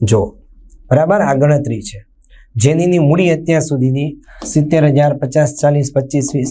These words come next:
ચૌદ હજાર, એકવીસ હજાર. ટોટલ મળશે એક બાર પાંચસો સાઈઠ. આ જમા બાજુનું જેનું, જેની. હવે આન્યા, તો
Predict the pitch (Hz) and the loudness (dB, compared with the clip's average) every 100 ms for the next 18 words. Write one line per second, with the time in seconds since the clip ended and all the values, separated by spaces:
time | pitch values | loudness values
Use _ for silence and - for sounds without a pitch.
0 | - 139 139 123 131 139 143 143 117 - | -2 0 2 2 2 2 -2 -2 -2 -2
1 | 98 87 - - _ - 151 160 156 156 | -6 -8 -12 -20 _ -2 0 2 2 2
2 | 156 151 156 160 170 165 139 147 143 135 | 0 -2 -2 -2 -2 -2 -2 -2 -4 -4
3 | 131 127 156 175 202 - 139 107 - _ | -2 -2 0 0 -2 -2 -2 -4 -12 _
4 | _ _ 143 135 160 190 180 165 160 165 | _ _ -2 2 2 2 0 0 0 -2
5 | 156 120 175 143 - _ _ _ 156 180 | -2 0 0 -2 -8 _ _ _ 0 0
6 | 131 - 147 165 160 190 170 123 - _ | -2 0 -2 0 -2 0 0 -2 -6 _
7 | _ _ | _ _